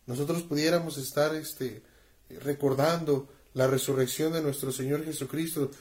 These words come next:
sus padecimientos, su vida, hermano, su sacrificio por nosotros, y pudiéramos estar haciéndolo, hermano, pero con maldad, unos con otros, con malicia, hermano, no con sinceridad y verdad.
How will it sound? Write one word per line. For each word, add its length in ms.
sus 240
padecimientos, 840
su 180
vida, 360
hermano, 420
su 160
sacrificio 880
por 180
nosotros, 540
y 40
pudiéramos 480
estar 280
haciéndolo, 560
hermano, 360
pero 300
con 180
maldad, 680
unos 380
con 220
otros, 500
con 180
malicia, 680
hermano, 420
no 220
con 180
sinceridad 800
y 80
verdad. 480